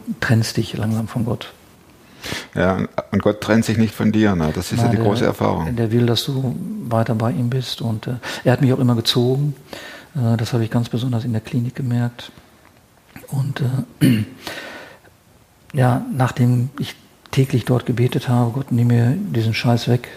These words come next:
Speaker 1: äh, hat er mir auch wirklich geantwortet.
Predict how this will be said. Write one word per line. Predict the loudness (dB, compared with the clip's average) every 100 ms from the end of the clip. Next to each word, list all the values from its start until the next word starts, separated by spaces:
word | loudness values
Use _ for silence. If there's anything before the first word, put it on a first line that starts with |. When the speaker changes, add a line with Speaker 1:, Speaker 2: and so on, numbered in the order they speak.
| -20 -20 -18 -16 -16 -18 -20 -20 -10 0
Speaker 1:
äh, | 2 4 2 0
hat | 0
er | 4
mir | 4 4
auch | 0 -8 -10 -10 -4
wirklich | -2 0 -2
geantwortet. | -2 0 0 0 2 0 -2